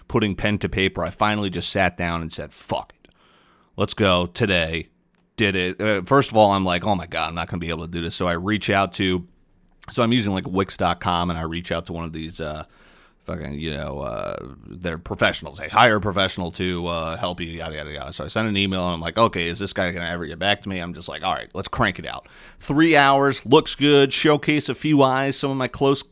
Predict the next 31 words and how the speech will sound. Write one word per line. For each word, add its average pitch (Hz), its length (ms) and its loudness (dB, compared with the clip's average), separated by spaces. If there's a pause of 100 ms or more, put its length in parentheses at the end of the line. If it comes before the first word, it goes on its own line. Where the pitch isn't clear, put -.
confidants. 127 880 2 (460)
They 120 120 4
love 123 300 8
it. - 160 -12 (220)
But 120 340 8
it's 110 200 -2
still 220 260 0
a - 20 2
little 220 160 6
bit 160 140 0
rough 156 240 2
around 135 180 0
the 113 160 2
edges 92 380 2
to - 100 -2
where 98 160 2
they 92 140 2
said, 95 320 0
"Hey, 110 180 4
it 90 80 2
looks 95 220 -2
great, 113 400 2
but 101 160 2
it 87 80 -14
could 127 240 0
use 110 180 0
an 101 80 -4
extra 95 260 -6
set 90 200 -2
of - 100 -2
eyes." 90 420 2